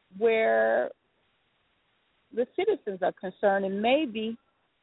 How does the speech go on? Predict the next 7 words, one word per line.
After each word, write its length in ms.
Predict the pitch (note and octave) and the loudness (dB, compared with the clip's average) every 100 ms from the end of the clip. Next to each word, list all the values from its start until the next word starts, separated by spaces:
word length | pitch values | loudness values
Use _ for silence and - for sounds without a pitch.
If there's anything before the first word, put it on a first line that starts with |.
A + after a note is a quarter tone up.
| _ _ _ _ _ _ - | _ _ _ _ _ _ -6
she 140 | C#4+ C4 | -2 0
should 180 | - G#3 | 0 0
look 220 | G#3 A#3+ G3+ E3+ F3 | 0 0 -2 -14 -8
deeper 560 | B3 C4+ - F3+ F#3 F#3+ - - | -6 -6 -2 -2 -2 -8 -20 -12
into 600 | A3 A3 - - G3+ G3 - | -10 -10 -10 -10 -8 -10 -6
her 340 | - B3 A3 F3 | 0 4 4 0
approach 500 | - _ C4 G#3+ | -6 _ 0 0